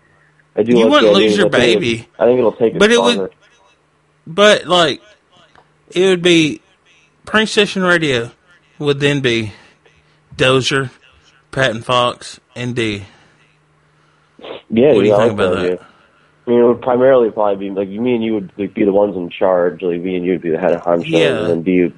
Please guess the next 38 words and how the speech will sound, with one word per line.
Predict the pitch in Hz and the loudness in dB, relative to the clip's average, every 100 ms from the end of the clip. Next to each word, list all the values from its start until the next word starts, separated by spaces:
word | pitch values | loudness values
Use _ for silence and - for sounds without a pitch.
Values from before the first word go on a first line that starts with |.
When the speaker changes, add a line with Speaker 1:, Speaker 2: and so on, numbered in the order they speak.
| - | -4
Speaker 1:
like, | 78 - | -4 -2
D | - | 0
Speaker 2:
Then, | 233 240 220 | 2 2 0
Speaker 1:
and, | 196 - _ _ _ | -2 -8 _ _ _
and | 170 170 | -4 -2
Speaker 2:
on | 185 | -2
Fridays, | 170 180 180 175 127 117 - - | 0 4 4 4 0 -4 -8 -4
Speaker 1:
Yeah. | 202 98 78 - | 2 2 2 -2
Speaker 2:
it | - | -6
would | 160 156 | -6 -2
be | 156 | -2
the | 151 | -2
Prank | - 185 151 | -2 -2 -2
Session | 180 156 165 143 | -2 -2 -2 0
Radio | 139 127 117 | 2 2 0
Show. | - 120 107 101 - - _ _ _ _ _ _ _ - - - | -2 -4 -4 -6 -14 -20 _ _ _ _ _ _ _ -20 -20 -4
Speaker 1:
That'd | 101 117 | 0 2
be, | 123 | 2
that'd | 92 104 | 2 0
be | 123 - | -2 -6
sweet, | 95 90 | -6 -4
man. | 92 104 - _ _ _ _ _ | -2 -4 -8 _ _ _ _ _
Speaker 2:
What | - | -6
do | 190 | -4
you | |
think | 180 180 | -4 -6
about | 151 123 | -6 -8
that? | - 104 - _ | -8 -8 -10 _
Speaker 1:
I | 107 | -2
like | 117 117 | 0 0
the | 101 | 0
idea. | 90 92 95 92 - - _ _ - - _ _ _ - - _ _ - | 0 0 -4 -4 -14 -20 _ _ -20 -20 _ _ _ -20 -20 _ _ -2
Speaker 2:
I | 165 | 0
need | 202 226 180 | 2 0 0
your | 175 | -2
YouTube | 139 165 - 190 151 | -2 -6 0 2 2
info, | 139 120 117 110 | 0 0 0 0
though. | 107 107 | 0 -2